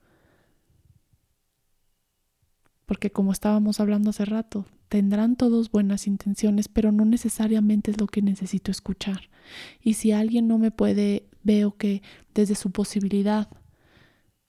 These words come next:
no es, no es una opción acompañarme o dar, o, o respetar mi proceso, reconsiderar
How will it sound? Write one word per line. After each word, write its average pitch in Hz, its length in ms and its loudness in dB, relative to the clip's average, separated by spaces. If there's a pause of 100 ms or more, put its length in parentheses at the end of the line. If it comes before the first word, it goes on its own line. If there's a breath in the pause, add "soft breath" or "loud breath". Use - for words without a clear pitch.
(120)
no 208 320 2
es, 214 180 -2
no 208 180 2
es - 140 -2
una 220 160 2
opción 208 680 -2
acompañarme 202 1160 -2
o 202 180 -2
dar, 196 320 -2 (280)
o, 190 340 -2 (840 soft breath)
o 208 100 0
respetar 208 520 -2
mi 214 140 2
proceso, 208 680 -2 (2250)
reconsiderar 208 1000 0